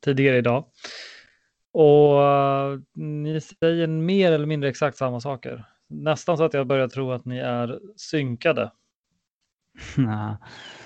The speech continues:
Speaker 2: Nej, eh, ja, får väl se om, eh, vi, eh, vi säger samma saker som helhet också, men, eh, jag, ja,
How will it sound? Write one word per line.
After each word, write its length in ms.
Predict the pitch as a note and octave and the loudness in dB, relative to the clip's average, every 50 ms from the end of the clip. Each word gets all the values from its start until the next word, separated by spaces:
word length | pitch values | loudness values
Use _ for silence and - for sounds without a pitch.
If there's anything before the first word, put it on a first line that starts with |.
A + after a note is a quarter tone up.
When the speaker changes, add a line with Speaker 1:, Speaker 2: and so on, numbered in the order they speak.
| - - - - - - - _ _ _ _ _ _ | -20 -20 -20 -20 -20 -20 -20 _ _ _ _ _ _
Speaker 2:
Nej, 440 | - C3 C#3+ D3+ D#3+ F3 E3+ E3 - | 0 2 4 4 4 2 0 -2 -4
eh, 680 | - C#3+ C#3+ C#3+ C#3+ C#3 C#3 C3+ C3 A2+ G#2 A2 A#2+ A#2 A2+ G#2+ | -2 0 2 2 2 2 2 0 0 -2 -6 -10 -12 -12 -14 -14
ja, 300 | - G#2+ G#2+ G#2 G2+ F#2+ - - A2 | -12 -10 -8 -8 -8 -8 -10 -14 -18
får 140 | - - D3+ | -14 -10 -8
väl 120 | D3 C#3+ | -6 -6
se 220 | C3+ - D3+ D3+ D#3+ | -6 -4 -4 -2 -2
om, 240 | D3+ C3+ B2+ B2 B2 | -2 -2 -2 -2 -2
eh, 180 | A#2+ A#2+ A#2+ A#2+ A#2 - _ _ _ _ _ _ _ _ _ _ _ _ _ _ _ _ _ _ - - - - - - - - - - - - _ - _ _ _ C#3+ - _ _ _ | -2 -4 -6 -8 -12 -14 _ _ _ _ _ _ _ _ _ _ _ _ _ _ _ _ _ _ -18 -18 -18 -20 -20 -20 -20 -20 -20 -20 -20 -20 _ -20 _ _ _ -20 -20 _ _ _
vi, 480 | _ A#2 A2+ A#2 A2+ G#2+ G#2 G2+ G2+ G2 | _ -20 -14 -10 -8 -8 -6 -6 -8 -8
eh, 200 | G2 G2 G2 G2 G2 G2 _ _ _ _ _ _ _ _ _ _ _ _ _ _ _ _ _ | -6 -8 -8 -10 -12 -16 _ _ _ _ _ _ _ _ _ _ _ _ _ _ _ _ _
vi 80 | - - | -20 -10
säger 200 | - A#2 A2 G#2 | -6 -4 -4 -2
samma 280 | - A#2+ A2+ G#2+ G#2 | -2 -2 -2 -2 -2
saker 260 | G2+ G#2+ G2+ G2+ - A2 | -4 -4 -8 -8 -10 -10
som 180 | - G#2 G#2 | -10 -8 -4
helhet 420 | G#2 B2 A#2+ A2 G#2+ A2+ A#2 A2+ A2 | 0 0 2 2 0 -2 -4 -4 -6
också, 320 | G#2+ - - - - B2 | -8 -8 -10 -8 -6 -6
men, 320 | G2+ F#2+ F#2+ F#2+ G2 G2+ | -6 -4 -6 -6 -6 -6
eh, 200 | G2 G2 G2 G2 G2+ | -6 -6 -4 -4 -4
jag, 420 | G2 A2+ C3 C#3+ C#3+ - D#2 - G#2 | -2 -2 -2 -4 -4 -8 -12 -12 -10
ja, 100 | F#2+ G2+ | -10 -8